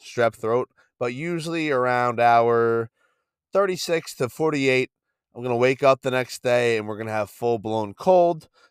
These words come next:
So I, I felt the cold coming on. I knew I was going in to record with Kirk on Thursday. I felt this cold coming on,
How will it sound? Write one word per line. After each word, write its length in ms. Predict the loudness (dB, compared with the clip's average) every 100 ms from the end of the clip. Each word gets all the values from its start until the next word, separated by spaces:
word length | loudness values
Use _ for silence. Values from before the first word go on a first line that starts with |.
| -18
So 420 | -4 2 2 2
I, 140 | -4 -12
I 60 | -16
felt 280 | -2 -2 -2
the 120 | -8
cold 340 | -4 -2 -2
coming 320 | -4 -6 -4 -4
on. 180 | -4
I 60 | -4
knew 160 | -4 -4
I 60 |
was 100 | -4
going 160 | -6 -8
in 100 | -8
to 160 | -8
record 320 | -10 -8 -6 -6
with 140 | -8
Kirk 380 | -2 -2 -2 _ _ _
on 120 | -16
Thursday. 460 | -4 -2 -2 -2 -4
I 40 |
felt 200 | -2 -6 -8
this 120 | -18
cold 360 | -2 0 0 -4
coming 280 | -8 -4
on, 340 | -2 0 0